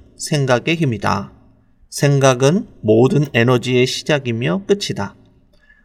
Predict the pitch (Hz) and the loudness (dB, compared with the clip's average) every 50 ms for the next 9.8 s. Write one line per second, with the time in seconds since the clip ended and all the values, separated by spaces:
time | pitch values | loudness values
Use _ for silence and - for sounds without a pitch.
0 | _ _ _ - 135 156 185 190 - 196 180 185 185 180 175 - 196 196 185 180 | _ _ _ 2 4 4 4 2 2 2 4 4 4 2 2 2 2 2 4 2
1 | 156 139 135 131 143 180 285 294 - _ _ - 123 110 110 110 113 120 131 147 | 0 0 -2 -2 -2 -2 -4 -6 -10 _ _ -12 -10 -8 -4 0 2 2 4 4
2 | 180 190 196 196 135 131 135 139 131 - 143 143 139 - 123 117 113 101 98 95 | 4 2 2 0 0 0 0 0 0 0 0 0 0 2 0 0 0 0 -4 -6
3 | - - - 151 147 139 - 117 117 131 151 165 - - 131 110 110 - - - | -8 -8 -8 -8 -6 -4 -2 -2 0 0 -2 -4 -6 -8 -10 -10 -10 -12 -16 -20
4 | - _ _ _ _ _ _ _ _ _ _ _ _ _ _ - - 123 113 107 | -20 _ _ _ _ _ _ _ _ _ _ _ _ _ _ -2 0 0 2 2
5 | 101 101 117 165 208 - - - _ - _ _ _ - - - - 143 135 139 | 2 2 2 2 0 -4 -8 -18 _ -20 _ _ _ -20 -14 -4 0 0 2 2
6 | 135 135 135 139 135 120 117 117 123 131 131 151 156 147 - 143 123 117 110 110 | 2 2 2 2 2 2 2 2 2 2 2 0 -2 -2 -4 -4 -4 -4 -4 -4
7 | 110 107 107 135 160 185 269 262 - - - _ _ _ _ - 107 107 107 107 | -4 -2 0 0 0 0 0 -2 -6 -16 -20 _ _ _ _ -2 0 0 0 0
8 | 202 110 107 - - - - - 165 160 160 156 156 147 139 139 127 - - 151 | 0 -2 -4 -4 -6 -10 -6 -4 -2 -2 0 0 0 0 0 0 -2 0 -2 -4
9 | 147 - - - 165 143 - - - 107 101 101 98 104 101 | -4 -4 -4 -4 -4 -4 -4 -4 -2 -2 0 0 -2 -4 -6